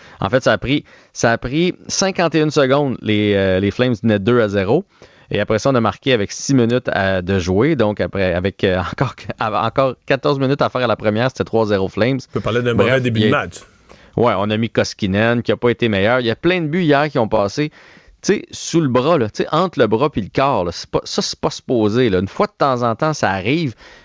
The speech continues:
Speaker 1: mais ça, on appelle ça passer à travers le gardien. Fait que ça a été un match à oublier. En même temps, euh, pour les fans là-bas, puis même, euh, les gens qui l'ont suivi à la télé ou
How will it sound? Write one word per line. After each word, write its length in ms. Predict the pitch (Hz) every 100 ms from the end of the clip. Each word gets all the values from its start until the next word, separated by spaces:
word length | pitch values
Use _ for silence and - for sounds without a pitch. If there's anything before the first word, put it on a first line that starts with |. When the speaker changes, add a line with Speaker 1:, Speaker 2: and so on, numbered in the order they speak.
| -
Speaker 1:
mais 80 | 98
ça, 140 | 165
on 40 |
appelle 200 | 151 117
ça 120 | 107 131
passer 340 | 117 104 - -
à 60 |
travers 460 | 110 123 120 131 127
le 100 | 98
gardien. 340 | 87 82 80 -
Fait 140 | 113
que 60 | 113
ça 80 | 151
a 20 |
été 160 | 147
un 100 | 214
match 240 | 156 190 -
à 80 | 127
oublier. 420 | 113 107 139 - - _ -
En 160 | 175
même 220 | 185 127 104
temps, 240 | 143 180 - _ _ -
euh, 240 | 101 98 90
pour 220 | - 165
les 100 | 110
fans 260 | - 147 156 95
là-bas, 360 | 87 85 151 120
puis 80 | 95
même, 440 | 107 135 117 92 - _ - _ -
euh, 140 | 82
les 240 | 78 87 92
gens 160 | 120
qui 120 | 127
l'ont 120 | 101 101
suivi 260 | - 101
à 80 | 120
la 120 | 101
télé 320 | - 98 113
ou 100 | 127